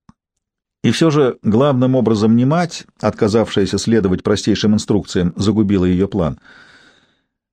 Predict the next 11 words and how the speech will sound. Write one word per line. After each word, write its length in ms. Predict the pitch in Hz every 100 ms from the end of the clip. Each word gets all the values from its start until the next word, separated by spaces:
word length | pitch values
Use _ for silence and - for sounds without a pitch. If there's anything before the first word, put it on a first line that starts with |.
| _
На 160 | - 117
самом 380 | - 170 165 135
деле 260 | 139 160
Жанин 380 | 120 123 131 147
до 80 | 117
сих 180 | 113 -
пор 180 | 135 113
не 120 | 120
опомнилась 560 | 117 139 127 101 95
от 100 | 98
потрясения, 720 | - 98 107 - 170 135 76